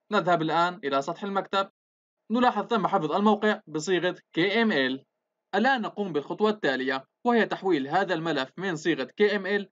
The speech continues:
إلى صيغة جي بي إكس، كي يتعرف برنامج آرك ماب على ارتفاعات النقاط في هذا الملف. كيف نقوم بتحويل هذا الملف من صيغة كي إم إل إلى صيغة جي بي إكس؟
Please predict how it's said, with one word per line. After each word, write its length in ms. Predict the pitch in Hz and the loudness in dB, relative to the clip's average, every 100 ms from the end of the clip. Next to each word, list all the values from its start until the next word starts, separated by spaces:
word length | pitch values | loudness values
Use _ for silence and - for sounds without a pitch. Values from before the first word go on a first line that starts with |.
| _ 170 | _ -4
إلى 220 | 185 160 | 0 0
صيغة 320 | 180 170 139 | 0 -2 -2
جي 260 | 143 139 135 | -6 -6 -2
بي 280 | 165 156 | 0 2
إكس، 280 | 147 - - _ _ | 0 -4 -20 _ _
كي 140 | 254 254 | 0 2
يتعرف 380 | 190 185 196 156 | 2 2 2 -2
برنامج 500 | 151 170 165 131 135 | -4 -2 -2 -2 0
آرك 240 | 196 190 | -2 0
ماب 240 | 202 196 - _ - | 0 0 -4 _ -2
على 160 | 233 | 0
ارتفاعات 500 | 214 175 175 185 185 | 0 -2 2 4 2
النقاط 500 | 165 151 180 175 170 | -2 -4 2 2 2
في 240 | _ 139 139 | _ -2 0
هذا 200 | 185 226 | 0 2
الملف. 380 | 202 135 131 - _ | 2 0 -4 -8 _
كيف 220 | 269 240 | 0 2
نقوم 300 | 185 160 208 | -2 0 0
بتحويل 460 | 156 156 180 190 147 | -2 -6 -2 -2 2
هذا 240 | 190 214 | 0 0
الملف 420 | 202 208 208 214 _ | -2 -2 -2 -4 _
من 300 | 196 180 139 | -2 -2 -6
صيغة 280 | - 208 143 | 0 2 2
كي 300 | 117 208 220 | 2 2 2
إم 80 | 202 | 2
إل 260 | 220 214 - | 0 0 -4
إلى 240 | 175 160 156 | -2 0 0
صيغة 400 | 170 165 165 160 | 0 -2 -2 -6
جي 180 | 135 156 | -2 2
بي 280 | 220 190 135 | 4 2 0
إكس؟ 300 | - - | -6 -20